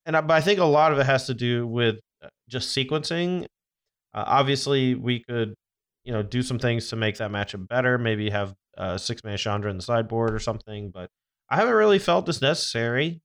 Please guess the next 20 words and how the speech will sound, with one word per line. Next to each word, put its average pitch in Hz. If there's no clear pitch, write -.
You 135
know, 151
I, 143
I 139
lose 185
to 175
blue-white 147
every 139
now 120
and 123
then, 127
but 117
most 143
of 302
the 254
time 254
I 202
just 170
don't 131
lose. 139